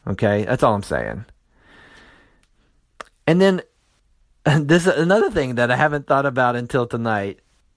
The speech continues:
Again, these are spoiler alerts for the nineteen ninety-four movie, The Shawshank Redemption. So stop listening if you don't want Shawshank Redemption spoiled. But when he's busting open the sewer line,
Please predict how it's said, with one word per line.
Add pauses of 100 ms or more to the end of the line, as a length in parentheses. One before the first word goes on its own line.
(280)
Again,
these
are
spoiler
alerts
for
the
nineteen
ninety-four
movie,
The
Shawshank
Redemption. (1700)
So
stop
listening
if
you
don't
want (440)
Shawshank
Redemption
spoiled. (1200)
But
when
he's
busting
open
the
sewer
line,